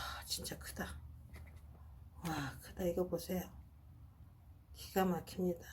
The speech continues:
이게 산에서 나는 수-, 음, 표고버섯은요, 한 알에 여기 한 개에 사천 원, 사천 원이라고 어제 산에서 그거 재배하는 사람이 나와서 얘기하는데 깜짝 놀랐어요.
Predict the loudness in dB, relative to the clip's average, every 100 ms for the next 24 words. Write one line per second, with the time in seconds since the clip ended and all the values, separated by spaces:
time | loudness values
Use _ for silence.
0 | -10 -12 -16 -18 -16 -14 -14 -12 -14 -14
1 | -18 -16 -18 -18 -16 -16 -16 -16 -8 -2
2 | 2 2 4 10 10 12 10 10 8 6
3 | 4 -4 4 6 6 0 -8 -14 -14 -14
4 | -14 6 8 8 8 6 6 2 4 8
5 | 6 6 -4 -14 -14 -12 -12 -12 -12 -16
6 | -6 6 12 12 12 10 8 4 -10 6
7 | 6 6 8 12 12 12 10 6 2 2
8 | 8 10 10 6 0 2 8 10 12 10
9 | 8 6 8 8 6 -8 -12 -14 -12 -14
10 | -8 4 6 8 4 8 8 10 8 8
11 | 8 6 6 8 10 12 12 10 8 8
12 | 6 8 10 10 10 8 10 10 10 10
13 | 8 8 6 10 10 10 10 6 4 4
14 | 4 2